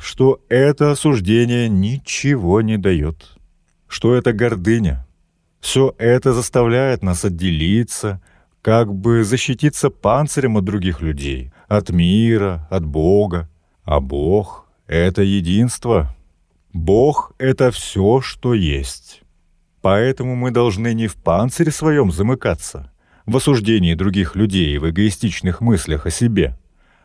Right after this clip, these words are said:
а наоборот — открыться людям, открыться миру, открыться Богу. И тогда мы будем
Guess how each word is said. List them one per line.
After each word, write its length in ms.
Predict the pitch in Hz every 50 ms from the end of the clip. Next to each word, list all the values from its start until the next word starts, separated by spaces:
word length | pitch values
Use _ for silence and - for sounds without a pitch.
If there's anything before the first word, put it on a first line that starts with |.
| _ _ -
а 260 | - 76 78 80 78 -
наоборот — 1120 | 87 82 85 85 87 87 82 78 90 90 92 92 92 101 107 110 98 80 67 - - - _ _ _ _ _ _
открыться 760 | - 90 95 87 - - 117 110 127 135 131 - - - 135
людям, 600 | 123 117 117 127 139 131 98 85 76 67 64 64 - _ _ _ _ -
открыться 720 | - 95 117 123 - - 131 143 151 139 - - - 143
миру, 520 | 139 127 123 131 151 139 101 76 67 64 - - _ _ -
открыться 640 | - 95 98 87 - 113 110 117 110 - - 110 101
Богу. 800 | 85 76 73 76 78 85 101 123 151 151 131 110 80 65 64 64 - _ _ _ _ _ _ _ _ _ _ _
И 300 | - 82 90 110 143 165
тогда 640 | 170 - 185 185 170 - 104 98 113 127 156 180 185
мы 160 | 180 180 165
будем 520 | 120 120 127 147 135 143 147 143 131 113